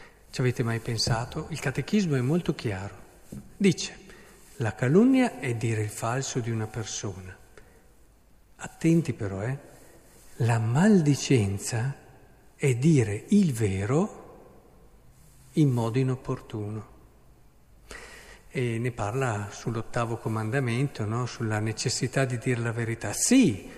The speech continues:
puoi dire la verità, ma non in modo inopportuno. Quante volte magari diciamo di una persona cose vere, ma in modo inopportuno, anche circa certi suoi difetti, certi suoi limiti e certe sue,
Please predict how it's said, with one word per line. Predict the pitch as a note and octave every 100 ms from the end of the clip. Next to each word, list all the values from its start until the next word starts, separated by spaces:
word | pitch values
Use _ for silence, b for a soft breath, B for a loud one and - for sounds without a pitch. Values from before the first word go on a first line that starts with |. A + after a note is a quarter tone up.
| -
puoi | D3 A#2+
dire | C3+ B3 G#3+ D3
la | C3
verità, | B2+ C3+ C3 - A#2+ G#2 - - - - -
ma | A#2
non | A#2 D3
in | D#3+ C3
modo | A#2+ A#2+
inopportuno. | A#2 A2+ - A2+ B2+
Quante | - F#3+ F#3+
volte | G#3 G3+ C#3 C3+
magari | B2+ C3 D#3+ F#3 D#3+ - B -
diciamo | C#3+ - F3+ E3 D#3
di | D3+
una | D3
persona | C#3 D#3 - A3 F#3+
cose | - F#3+ E3 E3+
vere, | E3 F#3 E3+ C#3+ - -
ma | D3 C#3+
in | C#3 C3+
modo | C3 B2+
inopportuno, | B2 A#2+ - B2 - B2+ A2 G#2+ A2 B B B -
anche | C3+ B2+
circa | B2 - B2 C3
certi | - B2+ G#2 A#2
suoi | - A2
difetti, | G#2+ G#2+ F3+ G3+ - - D#3+ B B
certi | - C#3+ A2+ C3+
suoi | - C3+ B2+
limiti | F3 G#3+ A3 G#3 F#3 - - - -
e | - D3
certe | - D3+ C3+ D3+
sue, | - D3+ C#3+ C3 B2+ -